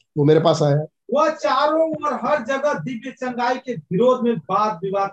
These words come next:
Speaker 2: करता था।
Speaker 1: चारों तरफ घूम घूम के बता रहा है, दिव्य चंगाई नाम की कोई चीज नहीं है। ये ब्रदर ब्रैनम ऐसे ही, ब्रदर ब्रैनम है, दिव्य चंगाई नाम की कोई चीज।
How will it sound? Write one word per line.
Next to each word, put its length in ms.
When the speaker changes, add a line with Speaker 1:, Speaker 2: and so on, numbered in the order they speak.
Speaker 2:
करता 200
था। 640
Speaker 1:
चारों 400
तरफ 280
घूम 200
घूम 120
के 80
बता 260
रहा 160
है, 60
दिव्य 300
चंगाई 340
नाम 120
की 80
कोई 140
चीज 200
नहीं 180
है। 140
ये 280
ब्रदर 200
ब्रैनम 220
ऐसे 240
ही, 60
ब्रदर 220
ब्रैनम 340
है, 80
दिव्य 440
चंगाई 280
नाम 140
की 60
कोई 140
चीज। 180